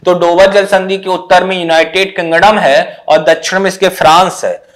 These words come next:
उत्तर में United Kingdom है, यहां पर यूके है, और इसके दक्षिण में यहां लिख दे रहा हूं मैं, यहां पर कौन सा है? तो यहां पर आपका France है।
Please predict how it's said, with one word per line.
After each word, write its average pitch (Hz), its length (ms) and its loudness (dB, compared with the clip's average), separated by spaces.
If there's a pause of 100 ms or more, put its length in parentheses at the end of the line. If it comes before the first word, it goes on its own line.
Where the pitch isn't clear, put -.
(140)
उत्तर 175 400 2
में 190 100 -2
United 175 520 0
Kingdom 170 420 2
है, 175 560 0
यहां 156 280 4
पर 180 220 4
यूके 165 520 0
है, 160 600 0
और 156 180 4
इसके 165 240 -4
दक्षिण 160 300 -2
में 170 120 -2
यहां 165 260 2
लिख 185 100 -2
दे 190 140 0
रहा 190 100 4
हूं 190 80 2
मैं, 190 500 -2
यहां 151 160 2
पर 165 160 2
कौन 165 220 0
सा 185 180 2
है? 175 240 2
तो 190 140 -8
यहां 156 280 0
पर 156 200 4
आपका 165 520 4
France 170 520 0
है। 104 220 -8